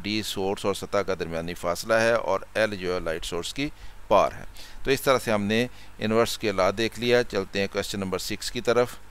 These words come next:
क्वेश्चन नंबर सिक्स है, what is tungsten filament lamp? कि हमने ये बताना है टंगस्टन फिलामेंट लैंप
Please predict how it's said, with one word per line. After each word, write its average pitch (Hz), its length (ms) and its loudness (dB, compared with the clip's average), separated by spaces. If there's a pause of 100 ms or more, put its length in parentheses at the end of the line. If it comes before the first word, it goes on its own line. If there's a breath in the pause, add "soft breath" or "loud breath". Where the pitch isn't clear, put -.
(720 loud breath)
क्वेश्चन 135 320 2
नंबर 120 220 2
सिक्स - 380 -2
है, 120 80 6 (120)
what 110 280 2
is 123 240 0 (100)
tungsten 113 500 0
filament 104 580 0
lamp? 107 320 2 (640 loud breath)
कि 101 60 -4
हमने 113 240 2
ये 113 160 2
बताना 110 360 2
है 120 140 4
टंगस्टन 110 460 -2
फिलामेंट 107 500 0
लैंप 92 380 -2